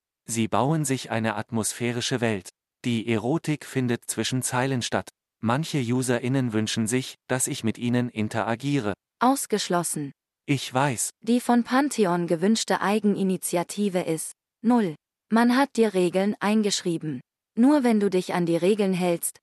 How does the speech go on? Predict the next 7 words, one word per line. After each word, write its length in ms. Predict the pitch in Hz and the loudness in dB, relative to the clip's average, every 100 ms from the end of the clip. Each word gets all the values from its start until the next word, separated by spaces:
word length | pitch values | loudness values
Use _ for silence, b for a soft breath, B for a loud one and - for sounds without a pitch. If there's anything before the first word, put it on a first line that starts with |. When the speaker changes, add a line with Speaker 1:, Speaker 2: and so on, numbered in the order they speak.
| _ | _
Speaker 2:
lieferst 520 | 220 247 - 233 - 196 | 2 2 4 -2 0 -2
du 60 | |
die 140 | 185 175 | 0 0
gewünschten 560 | 165 170 165 - 170 | 0 2 -2 -2 -4
Ergebnisse. 760 | 185 220 214 202 175 165 165 147 - _ _ _ _ | -2 0 2 2 0 -2 -4 -6 -10 _ _ _ _
Speaker 1:
Der 180 | 113 101 | 2 4
Moment, 500 | 113 120 143 147 | 4 4 2 0